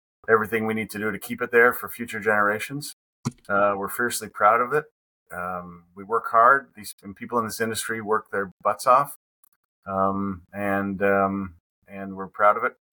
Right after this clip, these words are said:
So, and, and there's huge opportunities. I mean, for young people, we've got opportunities in not just harvesting and processing and shipping in the plants and on the boats, but in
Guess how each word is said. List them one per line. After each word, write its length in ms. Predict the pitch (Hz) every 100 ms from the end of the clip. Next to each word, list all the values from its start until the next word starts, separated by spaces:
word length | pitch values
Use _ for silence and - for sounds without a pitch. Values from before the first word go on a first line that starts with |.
| _
So, 420 | - 101 101 95 _ _ _ _ _ -
and, 100 | 127
and 160 | 127 135
there's 140 | 131
huge 180 | 156 147
opportunities. 720 | 147 131 - 151 123 87 - 92
I 100 | 95
mean, 160 | 104
for 140 | - 107
young 200 | 113 120
people, 400 | 127 131 135 117
we've 180 | 98
got 200 | 95 95
opportunities 720 | 98 98 - 110 104 98 98 90
in 260 | 95 95
not 200 | 98 107 - -
just 260 | 101 -
harvesting 540 | 104 117 123 - 117 101
and 140 | 90
processing 600 | 113 113 120 110 110 101
and 160 | 92 90
shipping 380 | 117 113 110 101
in 100 | 90
the 80 |
plants 440 | - 117 120 117 -
and 80 | 95
on 100 | 95
the 60 |
boats, 380 | 90 123 131 -
but 180 | 92 90
in 200 | 90 85